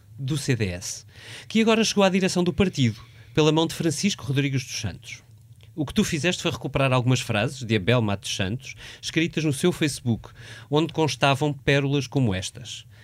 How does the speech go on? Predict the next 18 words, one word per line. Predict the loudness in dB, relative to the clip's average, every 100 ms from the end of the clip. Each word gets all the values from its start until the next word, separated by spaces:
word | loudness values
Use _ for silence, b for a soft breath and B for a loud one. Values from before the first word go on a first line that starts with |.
| B B B -6
"Por | 0 0
que | 0
será | 0 2 0
que | -4
defendem | -2 2 4 2
Sousa | 2 2 4
Mendes, | 4 4 0 -4 -10
que | -8
foi | 0 2
um | 4
agiota | 4 4 4 4 0
dos | -2 -2
judeus? | -2 -8 -10 -12 -14 -16 -20 -20 -20 -20 -18
Viva | -2 2 4 2
Salazar, | 0 0 0 2 2 -2 -14 -20 0
ele | 4 4
vive | 4 2 2
mesmo. | 4 4 4 0 -6